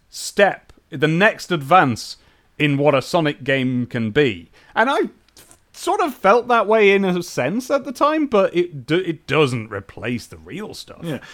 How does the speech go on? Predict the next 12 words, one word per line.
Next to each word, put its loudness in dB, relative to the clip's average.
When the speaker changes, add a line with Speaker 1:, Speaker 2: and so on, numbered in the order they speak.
Speaker 2:
but -4
the -14
truth 2
in 2
which 2
these -6
lies -2
are -4
wrapped -8
is 6
the 2
statement, -6